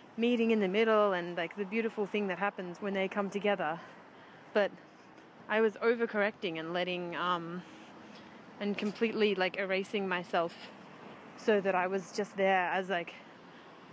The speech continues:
a receptacle to listen to other people and support other people. And yeah, it's only, like,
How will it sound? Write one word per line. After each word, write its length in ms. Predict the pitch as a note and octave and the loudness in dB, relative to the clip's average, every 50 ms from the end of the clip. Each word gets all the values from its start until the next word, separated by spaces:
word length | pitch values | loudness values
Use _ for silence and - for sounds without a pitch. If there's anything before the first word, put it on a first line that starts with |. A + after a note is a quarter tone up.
| - - | -4 0
a 60 | G#3 | 0
receptacle 580 | G3+ G3 - - G3 - - G3+ - G3 F#3 E3+ | 0 0 0 -2 -4 -4 -6 -6 -4 -4 -4 -2
to 120 | - F#3 F3 | -4 -4 -4
listen 380 | F3 F#3+ F3+ - G3+ F#3+ F#3+ F3+ | -4 -4 -4 -4 -4 -4 -4 -4
to 140 | F3+ - | -4 -4
other 160 | F3+ F#3 G3+ F#3+ | -2 -2 -2 -2
people 440 | - G3 F#3+ F3 - F3+ F3 E3+ | -2 -2 -4 -2 -2 -4 -2 -2
and 240 | D#3 D#3+ E3 E3 F3 | -2 -4 -6 -8 -10
support 460 | - - - - - G3 F#3 F3+ - | -14 -16 -18 -12 -6 -4 -4 -2 -2
other 180 | D#3 F3+ F#3 F#3 | -4 -6 -6 -6
people. 460 | - G3 G3 F#3 - F#3 F3 F3 F3 | -4 -4 -4 -4 -4 -4 -4 -2 -4
And 220 | E3+ D#3+ E3 E3 - - - - _ - - | -4 -4 -8 -10 -12 -16 -20 -20 _ -8 -4
yeah, 180 | C#4 D4+ C4+ G3 | -2 -2 -2 -2
it's 200 | F3 - - A3+ | -4 -4 -4 -2
only, 340 | A#3 A#3+ A#3+ A#3 A3+ A3 | 0 0 2 2 2 0
like, 260 | G#3 G3 F#3 - - | 0 -2 -4 -6 -8